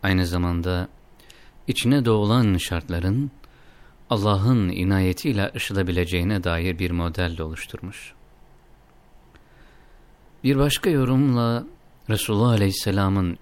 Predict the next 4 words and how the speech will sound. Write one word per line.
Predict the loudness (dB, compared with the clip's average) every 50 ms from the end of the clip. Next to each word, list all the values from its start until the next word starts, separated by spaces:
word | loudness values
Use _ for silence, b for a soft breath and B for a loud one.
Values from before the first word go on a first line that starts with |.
| -4 -2
ümmi | 0 0 2 2 2 0 0
tabiatı, | -2 -2 -4 -2 -2 -2 -4 -4 -6 -8 -8 -8 -8 -8 -10 -12 -16 -20 b b b b b b b b b b b b -2
beşeri | -2 0 0 0 -2 -2 0 0 -2 -2
alıcının | -2 -2 -2 -2 -2 -4 -4 -2 -2 -2 -4 -6 -8